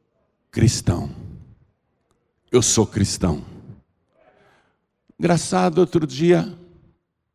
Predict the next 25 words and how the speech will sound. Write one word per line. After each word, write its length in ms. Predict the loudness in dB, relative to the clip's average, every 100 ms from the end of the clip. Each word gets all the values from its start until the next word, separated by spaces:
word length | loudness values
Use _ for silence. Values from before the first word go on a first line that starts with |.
| _ _ _ _
eu 80 | 0
perguntei 520 | 0 2 -2 0 -2
para 160 | 0 -4
um 80 |
católico, 1000 | -2 -6 -6 -2 0 0 -2 -6 -8 -8 -12 -20 _ _ _ _ _ _ _ _ _ _ _
"Você 220 | 0 2
é 40 |
cristão?" 640 | 2 0 0 2 2 2 -6 -20 _ _
Ele 100 | -2
falou, 220 | 2 2 4
"Não, 200 | 2 2
eu 60 |
sou 160 | 2 0
católico." 680 | -2 0 2 2 0 -2 -2 -4 -14 -20 -20 _ _ _ _ _ _ _ _ _ _ _ _ _ _ _ _ _ _ _ _ _ _ _
Agora 300 | -6 0 2
você 400 | 2 2 2 0
preste 260 | 2 0 0
atenção. 480 | 0 0 0 -4 -6 -14 -20 _ _ _ _ _ _ _ _
Se 200 | 0 2
você 340 | 2 0 0
é 40 | 2
de 140 | 0
Cristo, 480 | 2 4 6 4 2
você 340 | 2 2 2
é 320 | 4 4 2